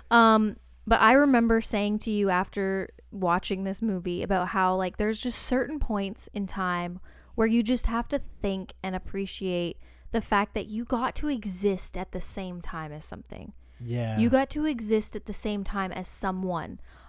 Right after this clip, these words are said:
Speaker 1: Oftentimes I think this about Harry Styles, but in this
Speaker 2: <laughs>
Speaker 1: case, I think about Margot Robbie, Ryan Gosling, Greta Gerwig, this movie. I'm just like, "How am I so blessed to be alive right now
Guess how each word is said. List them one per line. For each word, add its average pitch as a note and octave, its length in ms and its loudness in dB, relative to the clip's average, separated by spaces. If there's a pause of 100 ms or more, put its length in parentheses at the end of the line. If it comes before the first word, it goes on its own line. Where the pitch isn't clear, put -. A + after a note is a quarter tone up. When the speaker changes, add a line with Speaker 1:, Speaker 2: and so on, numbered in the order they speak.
(140)
Speaker 1:
Oftentimes C#4+ 800 4
I B3 80 2
think A3 260 -2
this G#3 220 -2
about F#3 220 0
Harry E3+ 280 -4
Styles, D3+ 540 -4 (260)
but B3 140 6
in B3 220 6
this D#4 260 2
Speaker 2:
<laughs> - 0 -
Speaker 1:
case, - 580 6 (360)
I A#3 180 8
think C4 380 2 (280)
about F#3+ 540 4 (160)
Margot A3+ 480 6
Robbie, F#3 720 0 (320)
Ryan A#3 360 4
Gosling, F3+ 640 -4 (180)
Greta B3 260 6
Gerwig, F3+ 480 0 (640)
this C4 320 4
movie. F3+ 560 -4 (880)
I'm A#3 140 8
just B3 200 6
like, A#3+ 280 4
"How C#4+ 540 6
am A#3+ 140 4
I G3+ 140 2
so B3 460 2
blessed G#3 500 2
to - 60 -6
be F#3+ 120 -4
alive F#3 360 2
right D#3+ 200 -4
now D#3 300 -8